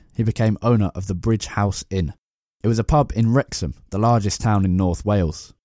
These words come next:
There were probably two reasons for his sudden change from a railway boilermaker to a pub landlord. The first could have been the ongoing Boer War. He might not have wanted to fight in it. The second, and more important, was his new wife,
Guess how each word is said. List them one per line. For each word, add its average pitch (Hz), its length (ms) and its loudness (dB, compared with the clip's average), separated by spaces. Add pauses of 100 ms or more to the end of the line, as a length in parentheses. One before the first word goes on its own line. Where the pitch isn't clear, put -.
(260)
There 123 100 2
were 143 60 2
probably 170 260 2
two 165 240 4
reasons 104 400 2
for 104 80 -4
his 101 100 -2
sudden 123 300 0
change 117 360 2
from 110 220 0
a 107 60 2
railway 117 460 2
boilermaker 98 840 0
to 104 140 -2
a 95 40 0
pub 95 240 -2
landlord. 85 640 -2 (240)
The 101 80 -4
first 120 380 0
could 113 100 0
have 104 100 -2
been 107 200 2
the 101 80 2
ongoing 92 420 2
Boer 87 240 0
War. 104 320 0 (160)
He 110 100 -4
might 95 240 0
not 87 120 0
have 90 120 -2
wanted 85 300 -4
to 95 80 -4
fight 110 300 0
in 90 80 0
it. - 200 -8 (260)
The 107 100 -4
second, 139 500 0
and 104 120 2
more 104 180 2
important, 95 500 0 (300)
was 107 120 -2
his 98 160 -4
new 123 240 4
wife, - 380 -2